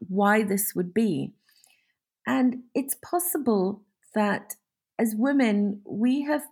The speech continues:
been denied spaces and places to be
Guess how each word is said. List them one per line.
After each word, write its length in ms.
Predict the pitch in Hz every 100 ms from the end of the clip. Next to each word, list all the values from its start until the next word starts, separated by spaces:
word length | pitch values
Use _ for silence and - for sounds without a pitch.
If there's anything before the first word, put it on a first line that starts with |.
| -
been 380 | 214 202 190 175
denied 840 | 208 196 196 196 202 214 208 226 - - _ _ _ _
spaces 1160 | - - - 226 214 202 - 131 80 110 - - _ -
and 200 | 185 185
places 580 | 214 180 175 - 165 -
to 100 | 185
be 520 | 175 220 202 127